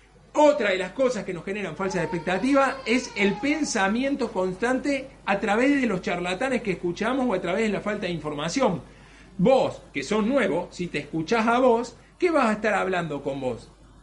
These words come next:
Generando unas expectativas que no van a ser correctas y eso te consume tiempo. ¿Cuántas veces encontramos personas que dicen, "No, trabajé todo el día"? ¿Cuántas horas todo el día?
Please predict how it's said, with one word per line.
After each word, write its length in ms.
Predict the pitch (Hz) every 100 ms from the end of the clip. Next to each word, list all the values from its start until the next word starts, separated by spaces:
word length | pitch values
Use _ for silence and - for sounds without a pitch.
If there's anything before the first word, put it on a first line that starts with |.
| - - - - - -
Generando 420 | 311 311 294 294
unas 140 | 269 247
expectativas 640 | - 202 208 202 254 233
que 160 | 208 226
no 160 | 254
van 160 | 254 254
a 60 |
ser 240 | - 233 226
correctas 680 | 202 220 233 175 135 127 -
y 220 | 233 277 277
eso 400 | - 214 254 -
te 120 | 220
consume 420 | 190 185 233 214
tiempo. 480 | 196 202 165 - - - - - - -
¿Cuántas 300 | 196 202 196
veces 200 | 214 214
encontramos 340 | 160 160 190 190
personas 400 | 156 190 190 175
que 140 | 147
dicen, 300 | 175 170 185
"No, 180 | 233 220
trabajé 380 | 170 185 185 214
todo 220 | 202 202
el 120 | 196
día"? 400 | 233 220 185 151 - -
¿Cuántas 340 | 240 220 202
horas 260 | 233 202 185
todo 200 | 202 196
el 80 |
día? 340 | 196 185 139